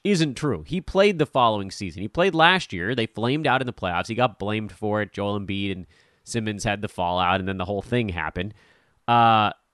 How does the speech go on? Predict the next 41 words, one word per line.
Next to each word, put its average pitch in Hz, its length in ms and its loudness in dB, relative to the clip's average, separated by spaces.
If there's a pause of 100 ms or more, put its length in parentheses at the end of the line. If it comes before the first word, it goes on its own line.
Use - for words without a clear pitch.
(100)
he 175 140 2
averaged 170 300 2
fourteen, 175 640 0
seven, 156 400 0
and 120 160 -8
seven 139 460 0
with 107 100 -10
one 117 180 -4
point - 240 -8
six - 440 -4
steals, 95 500 -4 (360)
and 160 140 0
that 233 180 4
dropped 226 360 8
him, 104 300 -2 (720)
by 123 120 4
the 120 60 2
way, 113 80 2
and 127 120 -2
fifty-five 147 840 2
and 131 60 0
a 120 40 2
half 117 120 0
percent 117 260 -4
from 104 80 -10
the 95 60 -12
field 101 180 -4
instead 95 180 -4
of 92 80 -6
fifty-eight. 117 760 -4
Higher 135 340 4
turnover 120 440 -4
number, 110 520 -2 (260)
basically 120 340 -2
the 101 60 -6
same 104 300 -6
free 117 200 -6
throw. 87 300 -4 (800)
That 220 260 4
dropped 220 420 4
him 101 340 -6